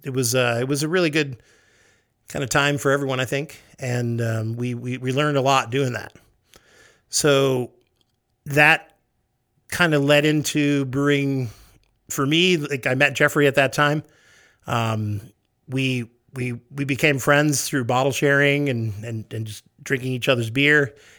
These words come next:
He wasn't a brewer, but his, uh, his wife at the time was, um,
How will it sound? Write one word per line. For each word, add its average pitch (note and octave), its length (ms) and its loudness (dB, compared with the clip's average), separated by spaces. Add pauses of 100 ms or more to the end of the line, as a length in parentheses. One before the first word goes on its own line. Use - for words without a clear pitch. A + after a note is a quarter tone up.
He G3+ 100 -4
wasn't F3 220 2
a - 20 2
brewer, E3 320 2
but C#3+ 280 0 (800)
his, C#3+ 300 2
uh, B2 160 4
his B2 180 0
wife D#3 640 2
at C#3 180 4
the B2 80 -10
time E3 380 4
was, C#3+ 280 4
um, B2+ 460 2